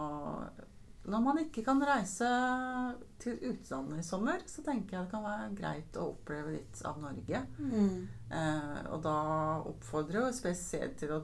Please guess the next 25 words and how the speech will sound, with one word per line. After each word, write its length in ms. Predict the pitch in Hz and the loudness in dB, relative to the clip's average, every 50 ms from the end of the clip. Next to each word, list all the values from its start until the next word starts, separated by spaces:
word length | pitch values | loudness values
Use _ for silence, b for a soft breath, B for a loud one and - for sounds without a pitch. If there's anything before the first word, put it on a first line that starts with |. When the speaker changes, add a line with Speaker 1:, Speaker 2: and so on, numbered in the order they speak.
| - - | -2 -4
Speaker 1:
dykke 460 | 185 180 - - - - - 151 143 | -4 -4 -4 -8 -14 -6 -4 -2 -2
litt 220 | 147 147 - - | -2 -4 -6 -6
ned 260 | 147 143 135 131 - | -4 -4 -2 -4 -4
i 140 | - 139 139 143 139 - - - | -4 -4 -4 -4 -4 -4 -6 -6
spesielle 840 | - - - - 185 175 - - - - 160 139 131 127 131 135 151 | -8 -10 -6 -4 -4 -2 -2 -4 -4 -4 -4 -4 -4 -6 -6 -6 -6
steder, 680 | - - - - - 185 170 151 131 123 107 - 208 | -8 -8 -10 -4 -2 0 0 0 0 -2 -2 -2 0
da. 120 | 226 - - B B B B B B B B B B B - | 0 0 -2 B B B B B B B B B B B -6
Lese 380 | 202 214 196 180 165 - - 156 | -4 -2 -2 -2 -2 -4 -8 -8
litt 100 | 156 - 185 | -6 -4 -4
historie, 640 | 180 - - - 180 170 160 151 151 156 190 208 196 | -2 -2 -4 -2 -2 0 0 0 0 2 4 4 4
hva 140 | 175 160 156 | 4 2 0
som 180 | - - 156 151 | 0 -2 -4 -4
har 80 | 151 | -4
skjedd. 460 | - - - 202 208 208 208 202 - - - - - - - | -6 -4 0 0 2 2 0 -2 -4 -8 -12 -14 -16 -14 -12
Eh, 420 | - 202 202 196 196 - - B B B B B B B B - - | -10 -8 -8 -6 -8 -8 -8 B B B B B B B B -10 -8
Speaker 2:
Altså, 160 | - 240 220 | -2 2 6
Norge 380 | 214 202 190 190 202 196 208 196 | 6 6 6 6 4 2 2 2
er 220 | 190 190 190 190 | 2 2 0 0
jo 80 | 202 254 | 2 2
et 160 | 294 302 - 220 | 0 0 0 0
land 220 | 196 185 190 190 | 0 0 2 0
med 220 | 190 190 196 202 196 | 2 2 2 2 4
ganske 300 | 196 190 185 - - 202 | 2 0 0 0 4 6
mye 380 | 202 196 196 190 185 180 180 180 180 | 8 8 8 8 6 6 4 4 2
historie. 460 | 185 180 - - 185 185 185 226 | 0 -2 -2 -2 -2 0 2 2